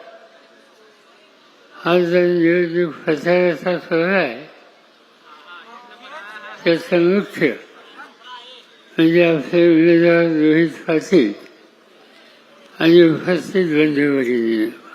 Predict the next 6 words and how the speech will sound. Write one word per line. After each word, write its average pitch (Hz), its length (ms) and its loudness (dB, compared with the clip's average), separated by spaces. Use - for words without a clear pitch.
महाराष्ट्राच्या 175 840 2
विधानसभेच्या 170 960 0
निवडणुका 151 680 0
आल्या 120 300 -6
आणि 165 140 2
त्याच्यामध्ये 170 920 0